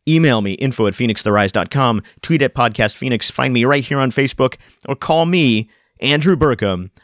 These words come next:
on the Phoenix Hotline at two zero nine, six four three, fifty-eight eighty. Guys, this, uh, oh, you know what? <laughs> I have one more thing before I go, and I don't, I don't even have a graphic for it. Uh, the other thing that I wanna, I wanna,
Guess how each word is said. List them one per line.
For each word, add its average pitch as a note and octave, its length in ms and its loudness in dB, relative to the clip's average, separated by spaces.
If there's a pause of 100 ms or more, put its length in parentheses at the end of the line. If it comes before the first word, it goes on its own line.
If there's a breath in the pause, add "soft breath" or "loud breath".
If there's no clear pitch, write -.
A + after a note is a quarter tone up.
on A2 140 -2
the F#2 60 -4
Phoenix E3 420 -2
Hotline G2+ 580 0 (240 soft breath)
at - 220 -4
two E3+ 220 2
zero D3+ 280 2
nine, G2 400 0 (140 loud breath)
six - 280 -4
four A#2 220 0
three, F#2+ 360 -2 (200)
fifty-eight G#2 720 -4
eighty. F#2 340 -2 (280 loud breath)
Guys, C3 260 0
this, C#3 320 -2
uh, B2+ 160 2
oh, E3 160 2
you - 120 0
know D#3+ 80 2
what? G#3+ 180 -2 (100)
<laughs> - 100 -8
I - 640 -8
have D3 120 2
one B2+ 200 0
more D3 160 4
thing C#3 280 0
before A#2+ 340 0
I C3 40 0
go, B2+ 300 0 (260 soft breath)
and G#2+ 140 0
I A2+ 200 4
don't, C3 320 0
I C3+ 160 2
don't D#3 180 0
even D3+ 120 2
have D3 120 2
a D3 40 0
graphic C#3+ 400 0
for F#2 200 -4
it. - 100 -4 (500 loud breath)
Uh, - 60 -18 (320)
the C3 380 0
other A3 180 0
thing D3+ 300 0
that A#2 100 2
I A#2 60 4
wanna, A2 420 2
I G#2 100 2
wanna, G2+ 360 2